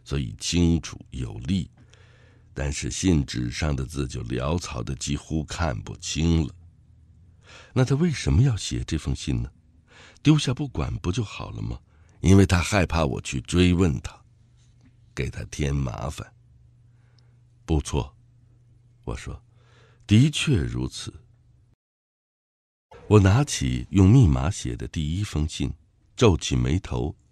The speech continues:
盯着他。明知道这张纸上有重大的秘密，可又没办法破译它，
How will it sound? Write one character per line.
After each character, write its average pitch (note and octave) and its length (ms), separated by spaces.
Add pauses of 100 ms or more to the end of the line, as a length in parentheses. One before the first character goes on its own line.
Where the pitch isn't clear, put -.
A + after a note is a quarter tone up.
(160)
盯 E2+ 280
着 - 160
他。 - 100 (1900)
明 A#2 320
知 D#3+ 180
道 F2+ 180
这 E2 120
张 F#2 200
纸 B1+ 160
上 C2+ 280 (280)
有 C#2 220
重 B2+ 300
大 C2 220
的 C2 120
秘 E2+ 260
密， A1+ 220 (720)
可 - 120
又 A#2+ 120
没 F2+ 160
办 C3 180
法 D#2 180
破 C#3+ 320
译 B1 280
它， - 220